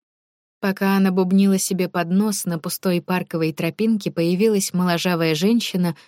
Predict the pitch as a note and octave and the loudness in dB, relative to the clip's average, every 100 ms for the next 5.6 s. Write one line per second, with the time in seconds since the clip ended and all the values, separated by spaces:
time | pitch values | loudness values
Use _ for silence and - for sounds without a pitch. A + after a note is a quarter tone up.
0 | _ _ F3+ F3 B3+ - F3+ - F3+ E3+ | _ _ -4 -2 0 0 0 -2 -4 -4
1 | - G3 F#3+ F#3 - D#3 C3+ - - B2 | 0 2 4 2 0 -4 -4 -12 -18 -18
2 | _ _ _ _ _ _ _ G3+ F3+ F3 | _ _ _ _ _ _ _ 2 2 0
3 | - E3 E3+ D#3+ D#3 D3 D#3+ D3 F3 G3+ | 0 0 2 2 0 0 -2 -2 0 0
4 | F3 - - D#3+ D3+ E3+ - - D#3 D3 | 0 -4 -6 -6 -4 -6 -4 -2 -2 -2
5 | D3 D3+ F3 G3 - A2+ | -4 -2 -2 -2 -6 -16